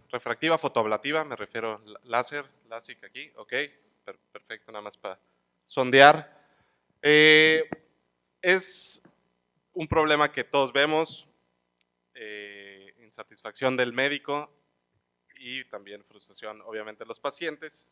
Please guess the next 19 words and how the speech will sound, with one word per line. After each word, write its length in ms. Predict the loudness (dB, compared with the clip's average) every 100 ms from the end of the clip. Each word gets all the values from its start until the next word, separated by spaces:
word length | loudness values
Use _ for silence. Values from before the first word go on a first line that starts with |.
| _
viceversa. 600 | _ _ -12 -12 -12 -20 _ _ _ _ _ _ _ _ _ _ _ _ _ _ _ _
Y 300 | -16 -12 -12 -14
cifras, 680 | _ -10 -8 -4 -2 -2 -4
hasta 240 | -10 -6
veinte 240 | -4 -4 -4
por 180 | -6 -6
ciento 460 | -4 -4 -4 -8
terminan 520 | -8 -10 -8 -8 -8
con 220 | -8 -8 -8
una 120 | -6
evaluación 680 | -4 -4 -8 -8 -8 -10 -16 -14
por, 180 | -14
por 220 | _ -8 -6
alguien 440 | -6 -8 -12 -12 _ -20
en, 220 | -20 _ _ _ _
en 140 | -20 _ _ -4
córnea, 300 | -2 -2 -4
superficie 500 | -14 -16 -18 -18 -12
ocular. 520 | 0 4 4 4